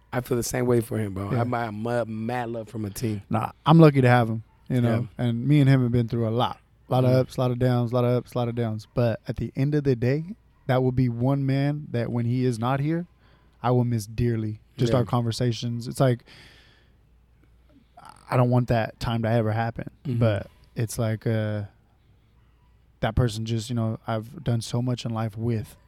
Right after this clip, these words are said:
Speaker 1: Yep.
Speaker 2: And, uh, he's turned me into, I feel like the person, a lot of the person I am today is because of things he did.
Speaker 1: Yep.
Speaker 2: You know? Um,
Speaker 1: Very true, bro. All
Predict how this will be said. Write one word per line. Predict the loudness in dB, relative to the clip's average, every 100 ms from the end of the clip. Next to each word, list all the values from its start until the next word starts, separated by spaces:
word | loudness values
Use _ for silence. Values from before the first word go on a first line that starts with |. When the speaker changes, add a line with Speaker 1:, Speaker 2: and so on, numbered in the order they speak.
| -8
Speaker 1:
Yep. | -6 -6 -8 -8
Speaker 2:
And, | -6 -4 -4
uh, | -4
he's | -4 -6 -14 -20 _ _ 0
turned | 2 2
me | 2
into, | 0 -2 -4 -4 -4 -8 _ _ _ _ -20 _ _ -12
I | -6
feel | -4
like | -4
the | -4
person, | -2 -2 -2 -4
a | -2 0
lot | 2 2
of |
the | -2
person | -4 -4 -6
I | -6
am | -8
today | -8 -8 -8 -8
is | -10
because | -8 -8 -6 -6
of | -8 -10 -18 _ _ _ _ _ -4
things | -2 -2
he | -6
did. | -8 -8 -10 _ _ -10
Speaker 1:
Yep. | -6 -6 -8 _ _ -8
Speaker 2:
You | -6
know? | -4 -6 -10 _ -6
Um, | -4 -2 -6 -10 -14
Speaker 1:
Very | -8 -4 -4
true, | -4 -8 -8
bro. | -8
All | -12